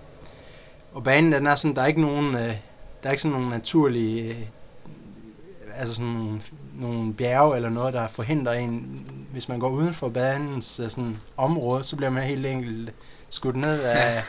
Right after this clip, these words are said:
Speaker 1: af nogle kanoner, der skyder alle, der går uden for banen. Det er en meget sjov måde at gøre det på.
Speaker 2: Ja, <laughs> og der er også den lille risiko ved at gå udenfor, at, øhm, der er jo en af de her,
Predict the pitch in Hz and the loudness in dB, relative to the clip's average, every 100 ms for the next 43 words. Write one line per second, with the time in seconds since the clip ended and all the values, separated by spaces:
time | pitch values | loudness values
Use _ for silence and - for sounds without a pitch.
0 | - - - - - 123 123 113 131 165 | -12 -18 -18 -18 -8 -2 0 0 4 6
1 | 160 117 107 117 - - - 123 - - | 6 2 -4 -12 -18 -20 -6 -4 -2 -4
2 | - 151 123 127 131 123 120 127 127 123 | -2 2 4 2 0 -2 -2 -4 -4 -4
3 | 117 117 120 120 135 123 120 127 117 113 | -4 -4 -4 -2 0 2 2 0 -2 -2
4 | 113 120 117 120 113 117 117 - 123 117 | -2 0 0 0 -2 -6 -8 -6 -4 -2
5 | - - - - - - - - 113 117 | -6 -6 -8 -8 -10 -10 -10 2 8 10
6 | 127 - 139 135 139 143 - 127 120 113 | 10 6 2 6 6 6 4 4 4 6
7 | 135 127 123 131 135 127 117 113 104 110 | 4 4 2 -2 0 4 6 4 0 -4
8 | 107 107 107 131 - 110 123 120 113 120 | -4 -4 -8 -8 2 6 6 4 0 -2
9 | 120 110 | 0 0